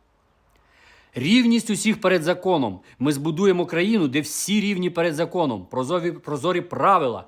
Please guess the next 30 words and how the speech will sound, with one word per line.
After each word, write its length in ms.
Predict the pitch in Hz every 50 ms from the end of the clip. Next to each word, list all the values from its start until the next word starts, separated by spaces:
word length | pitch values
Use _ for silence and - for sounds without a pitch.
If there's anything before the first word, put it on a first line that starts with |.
| _ _ _
і 100 | - 113
єдині 420 | 117 123 101 98 165 185 175 156 135
для 180 | 107 110 135
всіх. 460 | 135 - - - - 214 180 - - - _ _ _ _ _ _ _ _ _ _ _ _ _ _ _ _ _ _ _ _ _ _ _ _ _ _ _ _ -
Зміни 420 | 117 107 120 151 208 269 294 262
в 60 | 220 156
державі 420 | 170 175 147 139 160 147 135 123
починаються 580 | - 127 117 - 135 151 165 160 156 156 165 156
з 100 | 156 -
кожного. 680 | - 190 208 190 135 123 120 107 92 85 85 87 _ _ _ _ _ _ _ _ _ 123
Будь 140 | 139 151
ласка, 540 | 151 190 226 220 175 - - - 95 87 - _ _ _ _ _ _ _ _ _ _ _ _ _ _ - -
перестаньте 720 | 147 139 147 139 139 - - 185 180 185 175 147 180 160
вішати 480 | 135 139 185 185 - - 165 170 180
мої 200 | 165 165 170 185
портрети. 640 | 175 175 175 165 170 - 175 196 190 160 - - - - - - _ _
Кожен 320 | - 147 160 147 165 165 160
має 220 | 170 170 175 180
змінити 420 | 147 151 175 175 185 185 180 180 170
себе, 480 | - - 185 160 170 196 175 120 95 92
не 120 | 123 160
красти, 480 | - - 190 202 185 147 - - - 110
не 100 | 113 120
смітити, 580 | - - 180 180 165 - 214 180 - - - - - - -
не 80 | 131 127
порушувати 500 | 151 185 202 202 - - 170 160 135 156
правила 420 | - 156 165 165 156 156 147 139
дорожа-, 420 | 131 139 135 127 139 151 151 143 -
дорожнього 540 | - 127 147 156 147 131 143 143 135 139 143
руху. 360 | 147 151 131 - - - 92